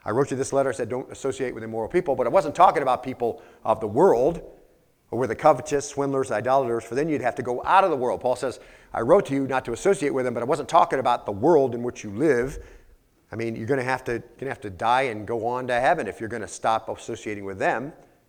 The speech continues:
right? And a believer is not doing his job as an evangelist if you're not associating with non-believers. Paul says, "To not associate with non-believers would require them to go out of the world." But actually, verse eleven, he says, "I wrote to you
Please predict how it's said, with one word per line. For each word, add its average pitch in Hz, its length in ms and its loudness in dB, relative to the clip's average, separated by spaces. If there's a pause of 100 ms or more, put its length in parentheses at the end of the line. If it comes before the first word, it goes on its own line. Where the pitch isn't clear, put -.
(100)
right? 117 300 -8 (800)
And 104 120 -10
a - 40 -2
believer 123 340 -2
is - 100 -8
not 123 220 0
doing 135 220 -2
his 117 100 -6
job 123 300 2
as 107 100 -4
an 107 60 -6
evangelist 110 580 -2
if 95 100 -12
you're 104 80 -8
not 104 160 -4
associating 101 460 -4
with 98 80 -8
non-believers. 104 500 -4
Paul 117 200 0
says, 117 280 -4 (360)
"To - 100 -10
not 131 180 4
associate 131 400 0
with 117 140 -6
non-believers 120 560 -4
would 98 120 -12
require 117 260 0
them 107 100 -8
to 104 60 -6
go 117 240 2
out 123 140 6
of 120 40 -4
the 127 80 -2
world." 143 300 8
But 113 160 0
actually, 147 480 4
verse 135 240 -2
eleven, 120 560 0 (500)
he - 80 -10
says, 123 240 -4
"I 123 60 2
wrote 147 300 6
to 156 60 -2
you 123 420 -4